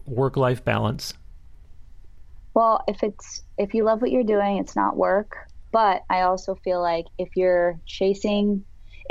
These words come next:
Speaker 2: Alison Krauss has a quote that, you know, if it's, you got, if you gotta chase it, if it, it's work, you gotta chase it, is what she says.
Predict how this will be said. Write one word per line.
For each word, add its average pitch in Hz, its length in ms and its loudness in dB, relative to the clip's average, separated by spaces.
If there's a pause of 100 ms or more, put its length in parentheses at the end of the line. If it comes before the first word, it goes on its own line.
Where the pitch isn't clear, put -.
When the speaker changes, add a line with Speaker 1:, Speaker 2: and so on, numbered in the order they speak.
(720)
Speaker 2:
Alison 208 600 4
Krauss 190 360 2
has 180 160 2
a 170 80 0
quote - 400 0
that, 175 320 2
you 175 200 -2
know, 190 340 -2
if 180 160 0
it's, 185 160 0 (720)
you 196 100 6
got, 214 120 4
if 190 100 2
you 214 60 4
gotta 214 200 4
chase 196 380 2
it, 156 260 0 (480)
if 208 160 2
it, - 120 -6 (420)
it's 233 180 2
work, 202 380 2
you 190 100 4
gotta 175 220 2
chase 175 320 -2
it, - 180 -10
is 170 140 -8
what 170 120 0
she 165 160 -6
says. - 480 -4